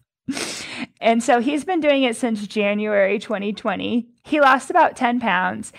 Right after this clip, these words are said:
He's a, a distance runner even more than me. He's training for his first hundred K this year. So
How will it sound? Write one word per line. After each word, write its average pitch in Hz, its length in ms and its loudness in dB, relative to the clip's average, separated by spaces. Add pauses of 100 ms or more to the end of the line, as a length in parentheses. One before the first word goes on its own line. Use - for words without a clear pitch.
(260)
He's 269 320 -2
a, 247 520 4
a 214 120 2
distance 220 480 -4
runner 202 200 2
even 214 380 0
more 208 240 2
than 208 220 -2
me. 196 180 -2
He's 214 220 -2
training 220 400 -2
for 220 200 -2
his 214 220 -2
first 202 300 -2
hundred 269 500 2
K 185 240 2
this - 300 -6
year. 233 340 2
So 208 500 4